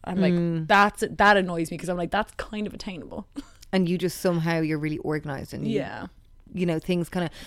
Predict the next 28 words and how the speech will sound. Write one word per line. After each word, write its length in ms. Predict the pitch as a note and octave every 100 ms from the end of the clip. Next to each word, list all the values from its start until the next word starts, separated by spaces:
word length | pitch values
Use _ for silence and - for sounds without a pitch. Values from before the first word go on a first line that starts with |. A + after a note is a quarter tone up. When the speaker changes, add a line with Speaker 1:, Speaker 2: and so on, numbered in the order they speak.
| -
Speaker 2:
yeah, 180 | G#3 A3+
those 200 | A3 A3+
kind 180 | C4+ B3
of 80 | A#3
YouTubers 460 | G#3+ G#3 G#3+ F3+ F3
who 100 | F3
things 240 | F#3 F3
just 220 | - -
worked 320 | F#3+ D#3+ - -
out 280 | E3+ D#3+ -
for 100 | D#3+
them. 220 | D#3+ A3
Speaker 1:
Yeah, 180 | G3 D3
they 140 | A3
have 100 | A3+
a 40 |
lovely 340 | B3 D#4+ E4+ D4
house. 520 | G3+ F#3 A3+ - - - -
Speaker 2:
Yeah, 260 | F#3 D#3 -
Speaker 1:
Lovely 300 | B3+ D4+ D4+
Speaker 2:
they 60 | C4+
Speaker 1:
relationship. 480 | G#3+ F3+ - F#3+ A3
Speaker 2:
married 360 | B3 C4+ C4
at 100 | B3+
twenty-two, 800 | - G#3+ G3+ - - E3+ D#3+ G#3+ G#3
um, 100 | G3+
Speaker 1:
Always. 800 | G3 F3+ F3 E3+ F3+ F#3+ - - - - - -
Speaker 2:
and 480 | F3 F3 F3 F3